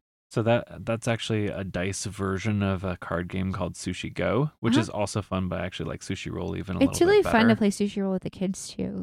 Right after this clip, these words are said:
Speaker 2: Like, that's a,
Speaker 1: Yes.
Speaker 2: that's a good one for the whole family.
Speaker 1: Uh, so you're
Speaker 2: It
Speaker 1: just,
Speaker 2: doesn't
Speaker 1: like,
Speaker 2: take up a lot of space.
Speaker 1: it's like a, everyone has their dice that they roll for different types of sushi, and you, like,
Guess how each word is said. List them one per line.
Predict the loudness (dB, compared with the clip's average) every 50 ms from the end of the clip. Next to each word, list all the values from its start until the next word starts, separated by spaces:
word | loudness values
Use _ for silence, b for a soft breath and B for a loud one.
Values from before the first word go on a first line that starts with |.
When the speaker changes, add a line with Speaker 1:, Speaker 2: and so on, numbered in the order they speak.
| -6 -4
Speaker 2:
Like, | -4 -2 -2 -2
that's | -2 -2 -4 -2
a, | -4
Speaker 1:
Yes. | -2 -2
Speaker 2:
that's | -4 -4 -4
a | -4
good | -6 -4 -4
one | -4 -4 -4 -4
for | -4 -6 -6 -6
the | -4
whole | -4 -6
family. | -6 -6 -6 -6 -4 -6 -4 -2
Speaker 1:
Uh, | 0 0 0
so | 0 0 0
you're | 0 2 0
Speaker 2:
It | 0
Speaker 1:
just, | -2 -4 -2
Speaker 2:
doesn't | -2 -2 -2
Speaker 1:
like, | -2
Speaker 2:
take | -2 -4 -6
up | -6
a | -6
lot | -6 -6
of | -8
space. | -8 -10 -10 -12 -12 _ _ _ _ _ _ _ -10
Speaker 1:
it's | -8 -6 -4
like | -4 -6 -4 -6
a, | -6 -6 -4 -4 -4 -4 -6 -6 -8 -10 _ _ _ _ _ _ _ -6
everyone | -4 -2 -2 0 -2 -2
has | -4 -4 -4 -6 -4 -4
their | -6 -4
dice | 2 4 4 4 4 0
that | -4 -6
they | -4 -2
roll | 0 2 2 2 0
for | -2 -4 -6
different | -6 -6 -6 -8 -8 -8
types | -10 -12 -12 -12
of | -8 -2
sushi, | 2 2 4 4 4 2 2 4 4 2 0 -2 -4
and | -6 -4 -4 -2 -2 -4 -4 -4
you, | -4 -4 -4 -4 -6
like, | -8 -8 -10 -10